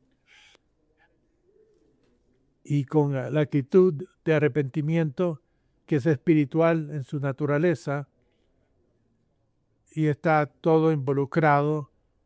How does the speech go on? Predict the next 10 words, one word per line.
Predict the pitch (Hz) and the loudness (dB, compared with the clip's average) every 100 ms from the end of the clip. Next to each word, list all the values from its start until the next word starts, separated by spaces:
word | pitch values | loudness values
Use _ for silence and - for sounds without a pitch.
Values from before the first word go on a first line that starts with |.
| 143 | -8
en | 147 143 135 | -6 -4 -4
el | 139 | -4
bautismo | 131 139 127 175 151 139 151 185 _ _ _ _ _ _ _ _ _ _ _ _ _ _ _ _ _ _ _ _ _ _ _ _ _ _ _ _ _ _ - - 131 131 _ _ _ _ _ _ _ _ _ _ _ _ _ - | -2 -4 -2 0 0 0 -4 -6 _ _ _ _ _ _ _ _ _ _ _ _ _ _ _ _ _ _ _ _ _ _ _ _ _ _ _ _ _ _ -20 -20 -20 -20 _ _ _ _ _ _ _ _ _ _ _ _ _ -4
y | 151 139 156 135 | -2 0 -2 -4
esta | 127 - 139 131 _ _ _ _ | -8 -4 -4 -6 _ _ _ _
ceremonia | - 170 147 156 151 151 143 | -2 0 2 0 0 -2 -2
que | 143 135 123 _ _ _ - | -4 -4 -6 _ _ _ -6
llevamos | 139 143 143 | -2 -2 -4
a | 131 | 0
cabo. | 151 117 101 | 0 0 -4